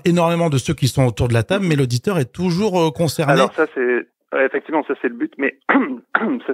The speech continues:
Speaker 2: c'est le but, c'est que les gens, euh, soient, euh,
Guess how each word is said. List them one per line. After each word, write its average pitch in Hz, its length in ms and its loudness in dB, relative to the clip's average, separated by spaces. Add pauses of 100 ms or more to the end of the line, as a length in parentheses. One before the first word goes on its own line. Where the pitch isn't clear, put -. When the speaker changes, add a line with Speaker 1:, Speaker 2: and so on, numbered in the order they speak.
Speaker 2:
c'est 117 80 -2
le 110 60 -6
but, 147 200 -4 (840)
c'est 123 100 0
que - 120 -2
les 117 320 2
gens, 151 260 0 (420)
euh, 113 120 -2 (120)
soient, 127 320 4
euh, 107 320 0